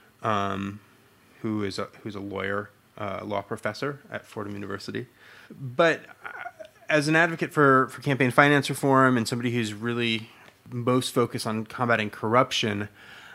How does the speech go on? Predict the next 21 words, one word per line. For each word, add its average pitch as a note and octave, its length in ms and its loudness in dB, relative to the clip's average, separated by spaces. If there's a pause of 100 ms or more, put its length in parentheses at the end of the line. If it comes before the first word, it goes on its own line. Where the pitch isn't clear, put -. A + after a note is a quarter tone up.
(220)
I C3 100 4
do C#3 300 2
think C#3 300 2
that A2 360 2
Zephyr A2 320 0
Teachout G#2 540 0
is G2+ 180 -6
the - 80 -10
better G2 260 -2
choice. - 540 -8 (400)
And, G#2+ 640 2 (880)
you C3 100 0
know, G2+ 140 0
to - 100 -12
be A#2+ 100 -2
clear, B2 220 2
this A#2 160 -4
isn't A#2 300 -2
an A#2 80 -4
endorsement. G#2 760 -4 (560)
Um, G2+ 540 -2